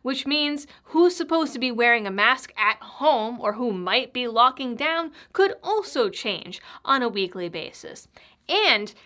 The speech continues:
Baker added, regardless of lockdown status, businesses in these areas can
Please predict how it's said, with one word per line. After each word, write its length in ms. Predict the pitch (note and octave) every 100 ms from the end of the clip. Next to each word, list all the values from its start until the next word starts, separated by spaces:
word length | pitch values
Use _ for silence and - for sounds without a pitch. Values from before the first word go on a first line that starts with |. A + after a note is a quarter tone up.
| A#3 G#3+
Baker 400 | A3+ G3 G3+ -
added, 380 | E3+ E3 F#3+ A#3+ - -
regardless 960 | B3+ C#4 A3 A3+ D#4 F#4 E4+ D4 E4 B3+
of 160 | C4+
lockdown 640 | A3+ A3 A3+ A#3 G#3+ G3+
status, 600 | G#3 - E3+ E3 F3+ - - - G#3
businesses 640 | G#3+ F#4 F#4 E4+ E4 D#4 D4
in 160 | A#3
these 240 | A3+ A3 G#3+
areas 400 | F3 E3 F#3 G#3+
can 480 | - - D4+ F4